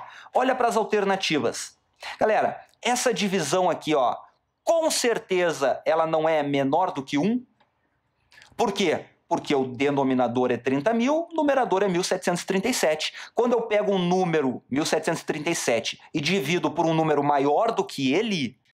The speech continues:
a divisão é menor do que um. É só pensar nos chocolates, né? Se eu tenho mil setecentos e trinta e sete chocolates pra dar pra trinta mil pessoas, com certeza cada pessoa vai ganhar menos de um chocolate.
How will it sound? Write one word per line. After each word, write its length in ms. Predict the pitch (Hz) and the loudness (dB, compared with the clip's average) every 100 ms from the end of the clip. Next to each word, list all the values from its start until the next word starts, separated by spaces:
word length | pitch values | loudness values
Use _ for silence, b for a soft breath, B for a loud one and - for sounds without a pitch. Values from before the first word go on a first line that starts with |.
| - | -4
a 80 | 175 | -4
divisão 480 | 165 147 131 139 | -2 -2 0 0
é 60 | 139 | 2
menor 300 | 151 156 147 | 2 2 0
do 100 | 160 | -2
que 100 | - | -2
um. 160 | 190 90 _ B B | -2 -2 _ B B
É 100 | - | -2
só 140 | 240 285 | 0 2
pensar 400 | 277 254 247 247 | 2 2 2 2
nos 100 | 254 | 0
chocolates, 720 | - - 269 185 131 135 120 | -2 2 2 2 0 -4 0
né? 240 | 135 160 B B | 0 -2 B B
Se 160 | - | -2
eu 60 | 196 | -2
tenho 260 | 196 160 135 | 0 -2 0
mil 320 | 127 151 240 | 0 0 -2
setecentos 560 | 247 208 - 165 170 | -2 -4 -2 -2 -2
e 60 | 170 | -4
trinta 260 | - 160 156 | -4 -2 -2
e 40 | |
sete 280 | - 120 - | 0 0 0
chocolates 720 | - 156 170 120 110 131 - | 0 2 2 2 -2 -6 -2
pra 180 | 147 131 | 0 2
dar 140 | 127 | 0
pra 160 | 127 151 | 0 -4
trinta 440 | - 190 240 214 | -2 -2 0 0
mil 200 | 151 147 | 0 -2
pessoas, 800 | 147 113 - 143 220 147 - - B B B - | 0 -2 0 2 2 0 -4 -12 B B B -2
com 160 | 165 | 0
certeza 460 | 165 180 - 143 151 | 0 -2 0 0 2
cada 240 | 143 143 | 2 0
pessoa 320 | 156 151 147 | 0 -2 0
vai 140 | 139 147 | 2 2
ganhar 160 | 151 | 2
menos 340 | 156 135 143 139 | 2 0 -2 -2
de 100 | 147 | 0
um 120 | 143 | 0
chocolate. 580 | 156 147 196 139 - | 0 2 0 0 -4